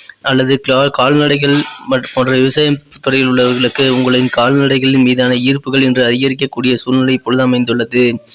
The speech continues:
இன்றைய தினத்தை மேலும் சிறப்பானதாக மாற்ற நீங்கள் அணிய வேண்டிய அல்லது பயன்படுத்த வேண்டிய அதிர்ஷ்ட நிறம் பச்சை. இன்று உங்களின் அதிர்ஷ்ட எண் ஐந்து. நன்றி நண்பர்களே. நமது கடகம் டுடே ராசி பலன் சேனலில் வரும்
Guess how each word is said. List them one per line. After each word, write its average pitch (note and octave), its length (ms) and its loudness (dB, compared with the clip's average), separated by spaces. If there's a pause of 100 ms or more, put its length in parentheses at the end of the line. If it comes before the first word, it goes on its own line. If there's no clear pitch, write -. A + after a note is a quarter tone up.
(320)
இன்றைய C#3 240 0
தினத்தை C#3+ 300 0
மேலும் C3 360 2
சிறப்பானதாக B2+ 560 0
மாற்ற B2 440 0 (380)
நீங்கள் C3+ 260 0
அணிய C#3+ 180 2
வேண்டிய C#3+ 280 2
அல்லது C3 180 2
பயன்படுத்த B2+ 440 -2
வேண்டிய B2 280 0
அதிர்ஷ்ட B2 320 -2
நிறம் A#2+ 380 0
பச்சை. B2 380 -2 (480)
இன்று C#3 240 0
உங்களின் B2+ 300 2
அதிர்ஷ்ட C3 320 -2 (140)
எண் C#3+ 180 0
ஐந்து. B2 380 -2 (920)
நன்றி B2+ 440 0
நண்பர்களே. B2+ 500 2
நமது B2 300 0
கடகம் C3 340 0
டுடே B2+ 200 0 (260)
ராசி B2+ 280 0
பலன் C3 220 2
சேனலில் C3 360 2
வரும் A#2+ 340 0